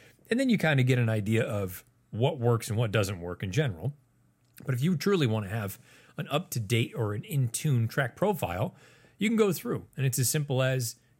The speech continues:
distances, surfaces, where horses are at first call and second call. You can factor in the odds. I would certainly factor in the class, which we'll talk about when I go over the Kentucky Downs information. But I wanted to have an idea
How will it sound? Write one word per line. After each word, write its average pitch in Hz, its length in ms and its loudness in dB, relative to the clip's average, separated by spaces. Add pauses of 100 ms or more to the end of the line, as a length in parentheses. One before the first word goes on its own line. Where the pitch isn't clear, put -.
distances, 143 880 0
surfaces, 120 840 -2 (260)
where 127 220 2
horses 117 420 0
are 107 200 0
at 113 80 -6
first 123 300 -4
call 110 220 0
and 101 100 -4
second 151 360 -4
call. 143 360 -2 (880)
You 139 520 -2
can 110 420 -4
factor 113 440 -4
in 101 120 -2
the 95 160 -2
odds. 117 560 0 (420)
I 107 60 0
would 98 120 0
certainly 135 380 2
factor 107 400 -2
in 92 100 -4
the - 60 -12
class, 117 600 0
which - 180 -10
we'll - 120 -10 (100)
talk 101 260 -4
about 92 280 -6
when 98 140 -8
I 92 120 -6
go 95 180 -4
over 92 160 -6
the 87 200 -10
Kentucky - 460 -6
Downs 123 300 0
information. 90 540 -8 (360)
But 156 100 2
I 226 60 4
wanted 233 220 6
to 151 60 4
have 143 140 4
an 131 60 4
idea 117 420 2